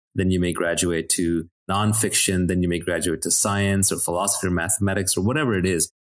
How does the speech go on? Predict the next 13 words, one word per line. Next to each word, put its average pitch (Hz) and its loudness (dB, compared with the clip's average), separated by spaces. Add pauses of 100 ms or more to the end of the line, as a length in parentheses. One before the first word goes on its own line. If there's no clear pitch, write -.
(120)
But 107 -6
take 160 -2
your 120 2
natural 101 0
path - -4 (400)
and 101 0
just 110 2
read 107 2
the 98 0
things 104 0
that 92 -2
interest 110 0
you 87 0